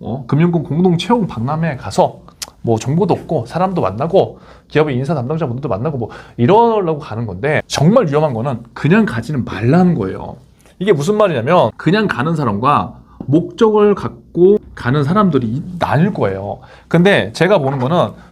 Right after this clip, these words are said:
첫 시작부터 차이가 나요. 무슨 말이냐? 대부분 여러분들은 금공채를 가서 면접을 보러 간다는 생각이 강할 거라고요. 또 누군가는, "하, 준하님, 저 면접도 떨어졌어요. 저 진짜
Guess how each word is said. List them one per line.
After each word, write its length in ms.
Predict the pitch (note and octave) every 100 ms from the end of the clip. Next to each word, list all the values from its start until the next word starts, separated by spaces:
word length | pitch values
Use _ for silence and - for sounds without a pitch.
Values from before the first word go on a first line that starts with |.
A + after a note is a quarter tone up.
| -
첫 180 | - B3+
시작부터 840 | - C4 B3+ - B2+ G3 A#2+ - - -
차이가 360 | - A#3 A3+ D3
나요. 400 | F2+ E2 E2 - -
무슨 320 | A#2 C#3 A3+
말이냐? 520 | D3 G#2 G#2+ C#3+ G2 - -
대부분 440 | D3+ A3+ A3+ G#3
여러분들은 560 | C#3 F#3 D#3 C#3 F3+ B2
금공채를 520 | E3 G#3 A3 G#3+ F3+
가서 440 | A2 G2 D3+ F#2+
면접을 840 | A#2+ C#3+ F#3 B3 B3 A3+ G3+ G#3 -
보러 600 | - E3 F#3 G3 F#3 D#3 -
간다는 440 | - A#2 C3+ E3+ D#3
생각이 280 | G#3 A3 D3
강할 320 | D3 A#2 E3+
거라고요. 560 | E3+ B2+ G#2 A#1 G1+ - - - - -
또 100 | A3+
누군가는, 400 | D#3+ G#3+ F#3 E3+ F3+ F#2+ - - -
"하, 540 | - - - - - - _
준하님, 340 | - F3 F3
저 180 | - D#3+
면접도 380 | A2 A#2+ E3+ F3
떨어졌어요. 480 | E3+ G#3 F3+ E3+ B2
저 100 | C#3
진짜 380 | C3+ D3 D#3